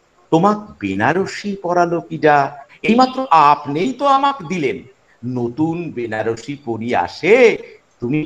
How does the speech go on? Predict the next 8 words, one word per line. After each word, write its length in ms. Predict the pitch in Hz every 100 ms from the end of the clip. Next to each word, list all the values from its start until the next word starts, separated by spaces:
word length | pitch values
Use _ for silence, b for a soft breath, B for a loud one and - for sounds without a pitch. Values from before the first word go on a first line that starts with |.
| -
কার 520 | - 92 98 147 175 175
সামনে 500 | - 180 180 175 165
বসিছিলে? 760 | 156 160 170 165 156 160 165 160 _ -
আপনার 400 | 262 - 262 247
সামনেই। 600 | - 185 151 135 131 151 _ _ _ _ _ _ _
তা 80 | 254
শালা 220 | 240 254
আমার 460 | 262 - 98 110